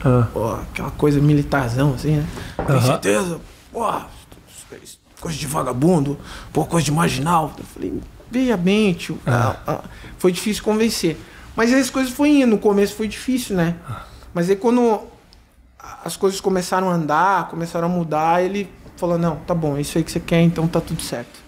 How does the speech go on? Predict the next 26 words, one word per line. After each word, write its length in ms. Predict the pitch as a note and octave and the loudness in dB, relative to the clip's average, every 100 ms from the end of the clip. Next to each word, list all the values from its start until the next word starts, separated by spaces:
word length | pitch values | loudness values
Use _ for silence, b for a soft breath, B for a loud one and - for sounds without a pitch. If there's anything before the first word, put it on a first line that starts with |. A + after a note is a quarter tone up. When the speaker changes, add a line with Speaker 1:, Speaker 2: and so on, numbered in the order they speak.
| - - | -16 -2
Speaker 1:
Teve 240 | G3 F#3+ | 0 2
algum 260 | A3 D#3+ G#3 | 0 2 2
momento 560 | G#3+ F3+ D#3+ F3 F#3 | 2 2 2 0 0
dessa 260 | D3+ E3 F3+ | 0 0 0
tua 120 | F3 E3 | 0 0
jornada 400 | D#3 C#3+ D3+ D3+ | 0 0 -2 -2
que 120 | - | -6
tu 100 | D#3+ | -6
sacou, 480 | - D3 - C#3+ D#3+ | -2 -2 0 0 2
"Eu 100 | F#3 | 2
sou 140 | G#3 | 2
bom 200 | F3 F#3+ | 4 4
nesse 180 | F3 E3 | 2 0
negócio 380 | D3 B2+ A#2+ A#2+ | 0 2 0 -2
aqui"? 160 | G#2+ G2+ - - - _ _ b b b b b b b _ _ | -8 -10 -14 -20 -20 _ _ b b b b b b b _ _
Speaker 2:
Porra, 220 | C4+ A#3+ F#3 | -2 -2 -2
Speaker 1:
Que 160 | F3 F3+ | -6 -6
Speaker 2:
Rafinha. 60 | F3 | -2
Speaker 1:
caiu 240 | D#3 F3+ | 0 0
a 60 | D3+ | 0
ficha 320 | - F3+ E3+ | -2 -2 -2
assim, 140 | E3+ | -6
você 120 | D3 D#3+ | -6 -2
fala, 420 | D#3 C#3 - - G#3 | 0 0 -2 -14 -6
"Eu, 80 | B3+ | -2
eu, 380 | C4 C4 B3+ | 0 -2 -4